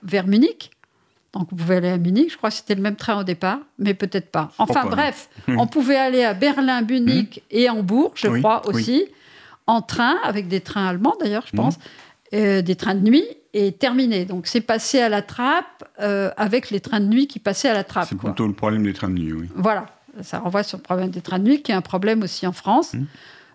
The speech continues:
Speaker 1: Euh, voilà, Toulouse, Paris-Toulouse, euh,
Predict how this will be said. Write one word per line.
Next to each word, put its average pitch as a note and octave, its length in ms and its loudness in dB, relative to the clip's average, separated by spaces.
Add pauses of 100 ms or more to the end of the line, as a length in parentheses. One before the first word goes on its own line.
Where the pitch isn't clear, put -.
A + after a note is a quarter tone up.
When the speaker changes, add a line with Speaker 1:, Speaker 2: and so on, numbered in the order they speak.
(140)
Speaker 1:
Euh, F#3 420 -2
voilà, F3 300 0
Toulouse, F#3+ 720 -4
Paris-Toulouse, F#3 1040 0
euh, E3 560 -8